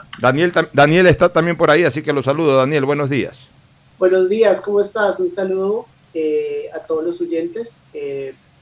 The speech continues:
Speaker 2: aquí estoy con Germán Krudny, eh, listos.
Speaker 1: Perfecto. Una, una primera inquietud, eh, muy buena la señal. Una primera inquietud para Germán o para Daniel.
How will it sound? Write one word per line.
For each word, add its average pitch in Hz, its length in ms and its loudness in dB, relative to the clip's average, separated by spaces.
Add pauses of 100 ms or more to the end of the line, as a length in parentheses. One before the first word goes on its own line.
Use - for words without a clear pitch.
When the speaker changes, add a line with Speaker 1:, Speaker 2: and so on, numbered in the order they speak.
Speaker 2:
aquí 147 220 -18
estoy 156 260 -12
con 175 200 -4
Germán 147 400 -10
Krudny, 165 460 -8 (220)
eh, 143 360 -10 (200)
listos. - 460 -10 (540)
Speaker 1:
Perfecto. 165 600 -2
Una, 240 320 0
una 240 200 0
primera 214 320 -4
inquietud, 175 600 0
eh, 135 120 2
muy 160 180 -4
buena 147 200 0
la 120 100 0
señal. 95 300 -8
Una 180 220 -2
primera 170 260 0
inquietud 151 460 -6 (100)
para 98 340 -4
Germán 110 460 -4
o 107 60 -4
para 98 220 -8
Daniel. 107 400 -4